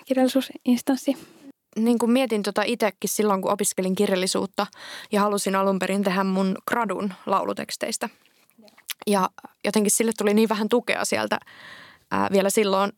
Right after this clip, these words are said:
Speaker 2: siitä on nyt joitakin vuosia jo, niin tuli niin vähän tukea sieltä ikään kuin oppiaineen puolelta, kun oli kyse kirjallisuuden opinnoista. Jotenkin niin kuin silloin jo ajattelin sitä,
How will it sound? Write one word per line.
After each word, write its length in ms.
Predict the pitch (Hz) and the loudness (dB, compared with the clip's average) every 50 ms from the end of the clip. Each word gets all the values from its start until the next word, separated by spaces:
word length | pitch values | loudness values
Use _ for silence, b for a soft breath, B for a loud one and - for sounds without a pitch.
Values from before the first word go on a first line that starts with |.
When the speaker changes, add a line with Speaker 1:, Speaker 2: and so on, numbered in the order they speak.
| _ _ - | _ _ -10
Speaker 2:
siitä 260 | - - 202 196 202 | -6 -6 -4 -2 -2
on 60 | 196 | -4
nyt 100 | 202 185 - - | -4 -4 -4 0
joitakin 400 | 214 208 196 190 190 202 190 190 | 0 2 2 0 -2 -2 -2 0
vuosia 320 | 214 220 196 - - 208 - - 214 | 2 0 0 0 -2 -6 -6 -4 -4
jo, 100 | 214 214 - _ - | -6 -6 -6 _ -2
niin 160 | 220 208 202 - - | -2 -2 -2 0 0
tuli 140 | - 262 269 | 2 2 4
niin 120 | 254 262 | 4 4
vähän 140 | 247 254 240 | 2 2 0
tukea 280 | 226 285 - 233 202 190 | 0 0 2 2 0 2
sieltä 320 | - 190 185 180 190 185 B B B B B B B B B | 2 0 -2 -2 -4 -6 B B B B B B B B B
ikään 200 | - - 190 185 | -4 -2 -2 -2
kuin 100 | 175 - - | -2 -2 0
oppiaineen 520 | - 254 - - 226 196 185 185 180 185 | 0 0 0 2 0 0 0 0 -2 -4
puolelta, 280 | 170 170 175 180 190 190 | -4 -4 -4 -2 -4 -2
kun 100 | - 180 | -2 -2
oli 100 | 190 190 | -2 0
kyse 160 | 202 190 208 | -2 -2 -2
kirjallisuuden 540 | - 220 202 202 185 185 196 190 190 190 190 | 0 0 0 0 0 0 -2 -2 0 0 0
opinnoista. 600 | 190 - - 208 208 - 220 220 - - 214 - B B B B B B B B B - - | -2 -2 -4 -4 -2 -2 -2 -2 0 -2 -4 -4 B B B B B B B B B 0 0
Jotenkin 360 | 220 208 247 233 202 214 202 | 2 2 2 2 2 2 2
niin 120 | 202 196 | 2 0
kuin 80 | 208 - | 0 2
silloin 380 | - 254 240 240 214 196 185 | 2 4 4 4 4 2 0
jo 80 | 185 - | 0 0
ajattelin 520 | 214 240 220 220 - - - - 151 202 | 2 2 2 0 -2 -4 -8 -6 -4 -4
sitä, 280 | 196 - 196 190 196 | -4 -2 -2 0 -2